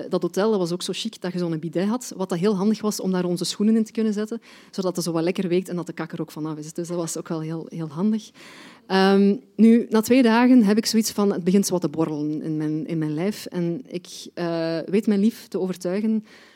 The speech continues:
om terug de bergen in te trekken. Ehm, ik ben een heel schrikachtig type, ehm, en ik heb echt geen zin om de bergen ook aan mijn lijst toe te voegen van dingen waar ik eigenlijk schrik voor heb.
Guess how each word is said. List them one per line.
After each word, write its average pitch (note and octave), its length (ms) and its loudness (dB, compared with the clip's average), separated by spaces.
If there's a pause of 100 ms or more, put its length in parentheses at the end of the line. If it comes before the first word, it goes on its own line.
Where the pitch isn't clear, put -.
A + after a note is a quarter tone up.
(180)
om G#3+ 120 2
terug A3+ 160 4
de F#3+ 80 4
bergen D#3 240 -2
in D3 80 -2
te D3 60 -10
trekken. D#3 360 -12 (720)
Ehm, G3+ 640 4 (240)
ik A3 180 2
ben B3 380 6 (100)
een A3 140 4
heel B3+ 160 6
schrikachtig A#3+ 500 -2
type, C#4+ 520 0
ehm, F#3+ 720 2 (100)
en G#3 160 2
ik G#3 100 4
heb G#3 140 0
echt - 220 -4
geen G#3 200 2
zin G3 240 4
om F#3+ 140 0
de E3+ 100 0
bergen F#3+ 520 0
ook F#3+ 200 -2
aan F3 140 -4
mijn E3+ 160 0
lijst F3+ 520 -2
toe G#3+ 120 -2
te G3+ 120 2
voegen F3+ 260 0
van E3 160 -2
dingen E3+ 200 -2
waar D#3+ 120 -4
ik D#3 100 -8
eigenlijk D#3+ 320 -8
schrik - 160 -16
voor - 120 -16
heb. D3+ 160 -16